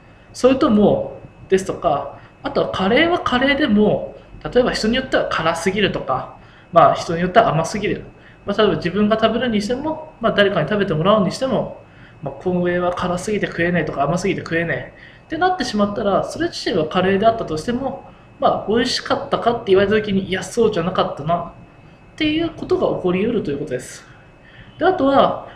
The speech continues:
えっと、ほん-、まあ、美味しいカレーが食べたいというものにもよるんですが、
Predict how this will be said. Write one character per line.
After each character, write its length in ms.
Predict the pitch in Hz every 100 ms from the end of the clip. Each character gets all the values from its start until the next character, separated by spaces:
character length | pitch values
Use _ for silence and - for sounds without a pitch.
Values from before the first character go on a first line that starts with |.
| -
え 80 | 165
っ 60 |
と、 100 | 165
ほ 180 | 151 262
ん-、 120 | 262 - - -
ま 200 | 202 190
あ、 40 | -
美 100 | 233
味 100 | 240
し 100 | 269
い 60 | 262
カ 120 | 247
レ 120 | 233
ー 40 |
が 60 | 233
食 120 | 226
べ 80 | 226
た 120 | 294
い 80 | 285
と 80 | 165
い 20 |
う 40 |
も 80 | 156
の 100 | 196
に 60 | 185
も 100 | 135
よ 100 | 156
る 100 | 247
ん 40 |
で 80 | 247
す 140 | - -
が、 320 | 226 -